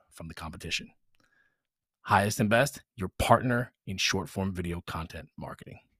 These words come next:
Actually, you mentioned here to me that Google AdWords,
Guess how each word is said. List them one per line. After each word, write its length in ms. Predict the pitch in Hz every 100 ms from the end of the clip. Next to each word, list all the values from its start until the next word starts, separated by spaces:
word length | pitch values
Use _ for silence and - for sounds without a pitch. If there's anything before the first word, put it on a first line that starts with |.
| _ _ -
Actually, 240 | 143 175
you 60 | 185
mentioned 300 | 202 190 143
here 260 | 165 156
to 100 | 143
me 240 | 143 139 139
that 300 | 127 123 - _ _ _ -
Google 240 | 175 170
AdWords, 640 | 139 127 101 95 - -